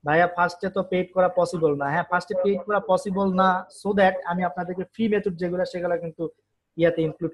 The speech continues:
করেছি, ওইগুলাই আমি আপনাকে ভালোভাবে শেখাবো, যাতে আপনি এখান থেকে ফ্রি মেথডের মাধ্যমে ইনকাম করে পেইড মেথডে যাইতে পারেন। পেইড মার্কেটিং কি দেখাবেন না আমাদের? হ্যাঁ, দেখাবো, দুই একটা মেথড দেখাবো। ভাই, আমার আজকে ক্লাসের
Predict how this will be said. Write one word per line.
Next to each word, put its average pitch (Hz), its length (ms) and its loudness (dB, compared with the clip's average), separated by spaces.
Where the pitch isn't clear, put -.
করেছি, 143 260 -2
ওইগুলাই 180 280 2
আমি 180 160 4
আপনাকে 170 360 0
ভালোভাবে 160 480 4
শেখাবো, 127 320 -10
যাতে 156 280 -4
আপনি 165 220 -4
এখান 175 240 -4
থেকে 180 200 -4
ফ্রি 190 300 -4
মেথডের 185 320 -2
মাধ্যমে 175 320 -2
ইনকাম 170 280 -2
করে 208 260 4
পেইড 190 260 0
মেথডে 165 280 -4
যাইতে 139 240 -2
পারেন। - 300 -18
পেইড 190 220 2
মার্কেটিং 196 460 0
কি 196 260 0
দেখাবেন 180 360 0
না 190 100 0
আমাদের? 180 280 2
হ্যাঁ, 180 180 0
দেখাবো, 180 300 2
দুই 156 160 2
একটা 165 180 0
মেথড 165 260 0
দেখাবো। 135 320 -8
ভাই, 151 200 -2
আমার 165 260 0
আজকে 165 280 -4
ক্লাসের 170 320 -4